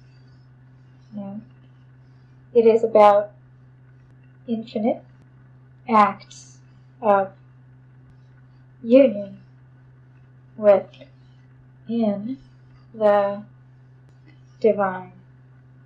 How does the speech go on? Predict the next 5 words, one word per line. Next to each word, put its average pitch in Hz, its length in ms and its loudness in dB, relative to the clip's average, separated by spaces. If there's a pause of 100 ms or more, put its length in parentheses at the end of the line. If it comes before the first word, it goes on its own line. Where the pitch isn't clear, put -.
(1600)
Save 233 520 0 (840)
yourself 214 480 0 (2750)
and 214 360 -4 (1500)
miss 214 760 2 (360)
the 226 420 -2